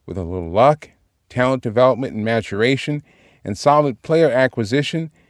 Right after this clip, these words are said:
next season should see a fourth straight trip to the playoffs. Of course,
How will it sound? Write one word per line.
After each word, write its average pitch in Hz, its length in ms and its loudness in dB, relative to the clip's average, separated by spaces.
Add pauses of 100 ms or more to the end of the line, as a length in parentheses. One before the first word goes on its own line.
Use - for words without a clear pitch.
(260)
next 180 300 -2
season 165 380 -4
should 165 260 -4
see 165 240 -4
a 147 80 0
fourth 143 340 -2
straight - 420 -4
trip - 320 -6
to 98 100 -6
the 95 80 -4
playoffs. 85 720 -6 (1300)
Of 90 180 -12
course, 123 480 2